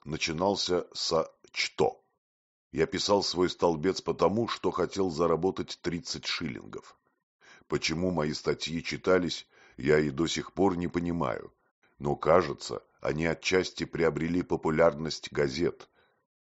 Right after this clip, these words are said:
Лонгрёш всегда воскрешает в моей памяти те тяжёлые часы,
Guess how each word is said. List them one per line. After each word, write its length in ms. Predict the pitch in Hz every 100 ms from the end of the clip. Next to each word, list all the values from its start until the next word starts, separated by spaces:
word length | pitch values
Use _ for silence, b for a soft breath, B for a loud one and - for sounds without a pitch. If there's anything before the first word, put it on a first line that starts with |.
| _
Лонгрёш 640 | - 85 87 78 95 107 -
всегда 440 | - - 92 90 98
воскрешает 720 | 73 - 78 - 92 80 -
в 60 | 69
моей 320 | 80 82 80
памяти 480 | - 92 85 - 76
те 240 | - 92
тяжёлые 540 | - 71 76 87 73
часы, 540 | 65 69 - 87 95